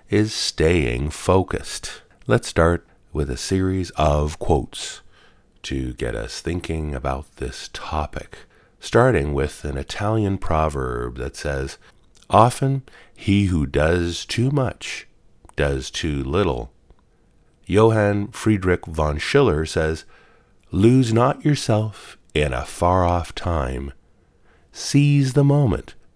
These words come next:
that is thine." Alexander Graham Bell says, "Concentrate all your thoughts upon the work at hand. The sun's rays do not burn until brought to a focus."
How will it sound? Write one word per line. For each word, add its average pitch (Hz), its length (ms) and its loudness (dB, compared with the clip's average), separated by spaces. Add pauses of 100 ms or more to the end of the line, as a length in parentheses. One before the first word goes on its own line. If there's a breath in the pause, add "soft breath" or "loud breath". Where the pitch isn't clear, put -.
that 67 300 0
is 64 220 -2
thine." 65 600 -2 (880)
Alexander 78 680 4
Graham 67 440 -2
Bell 104 400 0
says, 80 320 0 (380 loud breath)
"Concentrate 135 760 0 (100)
all 120 340 4
your 117 220 0
thoughts - 580 -4
upon 65 540 -2
the 64 120 -2
work 87 400 -4
at 87 100 -2
hand. 64 520 -6 (560 soft breath)
The - 100 -4
sun's 143 600 2
rays 123 520 2
do 64 120 -4
not 85 320 -2
burn 69 520 2 (120)
until 69 400 -4
brought 76 500 -2
to 65 200 -4
a 65 60 -4
focus." - 680 -6